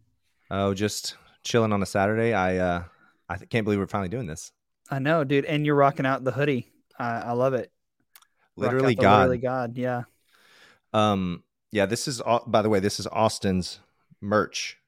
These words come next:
Speaker 1: basically, for Commons. So
Speaker 2: Yeah.
Speaker 1: someone,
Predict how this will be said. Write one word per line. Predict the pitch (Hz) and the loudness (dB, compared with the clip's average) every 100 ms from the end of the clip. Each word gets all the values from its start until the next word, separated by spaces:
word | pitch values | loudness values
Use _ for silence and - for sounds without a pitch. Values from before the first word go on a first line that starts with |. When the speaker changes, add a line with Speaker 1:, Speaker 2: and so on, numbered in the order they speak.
| _ _ - | _ _ -6
Speaker 1:
basically, | 95 - 92 80 76 | -6 -6 -8 -8 -8
for | - 92 | -8 -8
Commons. | - 101 80 69 - | -2 -2 -2 -8 -8
So | 82 80 80 _ _ _ - - - - | -6 -6 -8 _ _ _ -20 -20 -18 -10
Speaker 2:
Yeah. | 147 | -6
Speaker 1:
someone, | - 131 131 | 0 4 6